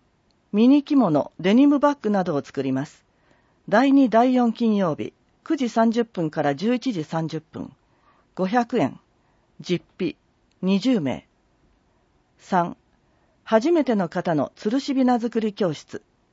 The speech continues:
小さなお人形を作って吊るしびなにします。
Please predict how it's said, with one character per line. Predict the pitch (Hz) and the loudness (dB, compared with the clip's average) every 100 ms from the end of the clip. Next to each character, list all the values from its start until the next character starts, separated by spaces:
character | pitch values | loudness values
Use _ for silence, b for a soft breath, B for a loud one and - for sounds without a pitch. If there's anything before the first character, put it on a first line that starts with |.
| _ _ _ _ _ _ _ _ | _ _ _ _ _ _ _ _
小 | - 320 | -4 -2
さ | 277 214 | 2 2
な | 175 | 4
お | 180 | 4
人 | 233 254 | 4 4
形 | 247 | 2
を | 233 214 | 2 0
作 | 214 - 214 | -4 -6 -8
っ | |
て | - 208 - - | -4 -6 -6 -6
吊 | 220 | -4
る | 277 | -4
し | - | -4
び | 294 | 0
な | 269 | 0
に | 151 127 | 0 -4
し | - | -8
ま | 117 | -10
す。 | - | -12